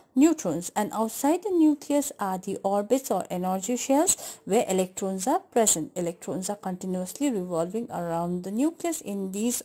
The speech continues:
orbits. Now the big question is, how many electrons are to be present in these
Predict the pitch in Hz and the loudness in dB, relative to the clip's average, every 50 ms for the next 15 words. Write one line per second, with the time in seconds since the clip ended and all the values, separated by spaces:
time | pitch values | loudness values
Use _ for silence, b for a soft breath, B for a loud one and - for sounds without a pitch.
0 | - - 302 311 302 - 208 - - - - B B B B B B B B B | 0 2 4 4 4 2 -2 -6 -6 -8 -10 B B B B B B B B B
1 | B B 277 349 403 403 392 339 370 403 - - 349 359 381 359 - 370 349 208 | B B 4 6 6 4 4 0 -2 -4 -2 2 4 4 4 2 2 0 0 2
2 | 190 226 285 285 - - - - - 320 370 466 466 480 440 403 269 254 240 226 | 2 2 2 2 0 -2 -2 2 4 6 6 6 4 2 0 4 4 4 4 4
3 | 233 233 - - 262 254 262 262 262 254 - - - - 349 330 - 294 269 262 | 0 0 0 2 4 4 6 4 4 2 -2 -8 -6 -4 -2 0 2 2 0 0
4 | 247 - - 220 208 - - 233 233 240 233 - 202 208 202 208 208 202 196 185 | 0 2 2 2 4 4 4 4 4 4 0 -4 -4 -4 -2 -2 -2 -4 -4 -2
5 | 202 220 226 247 269 294 262 - | -2 2 4 6 6 4 4 2